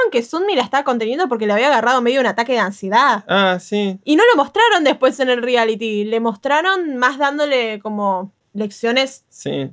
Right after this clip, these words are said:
Speaker 1: Fue más el coach de canto ahí a decirle como lo de las notas, me parece. Pero nada, tipo, o sea, la estaba pasando re mal la piba.
Speaker 2: Sí.
Speaker 1: Re mal. Y es como, "Che, arre, banquen". <laughs> En esta perfo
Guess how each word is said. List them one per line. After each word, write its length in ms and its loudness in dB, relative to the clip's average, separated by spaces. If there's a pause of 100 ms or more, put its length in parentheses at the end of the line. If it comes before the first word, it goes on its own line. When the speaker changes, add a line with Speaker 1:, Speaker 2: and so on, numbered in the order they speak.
Speaker 1:
Fue 280 2
más 180 -2
el 120 0
coach 260 0
de 140 0
canto 260 0
ahí 100 2
a 60 0
decirle 400 -2
como 180 -4
lo 80 -2
de 80 -2
las 160 -4
notas, 340 -2
me 120 -4
parece. 460 -4 (260)
Pero 920 2
nada, 360 2
tipo, 280 -6
o 100 -4
sea, 140 -2
la 80 0
estaba 260 0
pasando 400 0
re 120 0
mal 140 2 (120)
la 160 0
piba. 500 -4 (140)
Speaker 2:
Sí. 340 -6 (100)
Speaker 1:
Re 300 -6
mal. 360 -2 (220)
Y 120 -8
es 100 -12
como, 640 -2 (320)
"Che, 380 -4
arre, 380 0 (120)
banquen". 580 0
<laughs> 920 0
En 100 -2
esta 240 -2
perfo 520 0